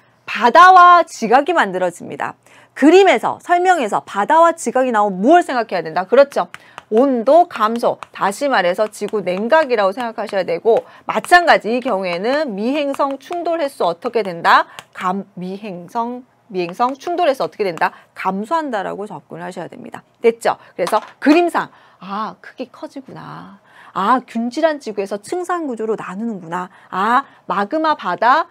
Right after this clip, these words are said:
멘틀 핵, 그리고 원시 지각, 원시 바다 순서구나. 순서도 기억해 두셔야 됩니다. 그래서 그림을 통해서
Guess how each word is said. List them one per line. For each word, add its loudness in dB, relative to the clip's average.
멘틀 -2
핵, 0
그리고 -4
원시 -4
지각, -4
원시 -10
바다 -6
순서구나. -10
순서도 -8
기억해 -16
두셔야 -10
됩니다. -18
그래서 -20
그림을 0
통해서 0